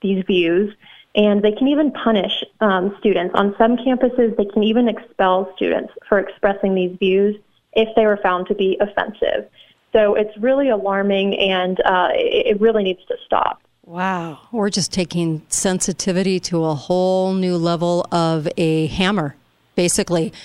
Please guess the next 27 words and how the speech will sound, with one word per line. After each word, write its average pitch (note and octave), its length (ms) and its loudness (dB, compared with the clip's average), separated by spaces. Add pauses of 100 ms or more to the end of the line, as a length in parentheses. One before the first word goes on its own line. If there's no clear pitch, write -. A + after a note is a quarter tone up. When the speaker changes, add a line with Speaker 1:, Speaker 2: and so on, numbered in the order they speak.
(200)
Speaker 2:
We're A3 100 2
saying G#3+ 320 2
you A3+ 140 0
can B3 180 0
be A3 300 2
as F3+ 160 0
sensitive B3 600 0
as F#3+ 220 0
you G#3 100 0
choose A3+ 520 -2
to - 100 -2
be A3 240 0
over F#3 240 0
something, E3+ 460 -2
and F3+ 160 0
you G#3 80 0
can G#3+ 240 0
use G#3 200 0
it G3 160 0
as F3 140 0
a F3 80 2
hammer F#3+ 340 0
of E3 140 0
force F#3+ 340 -2
against E3 380 -2
another E3+ 300 0
student. G3 420 -2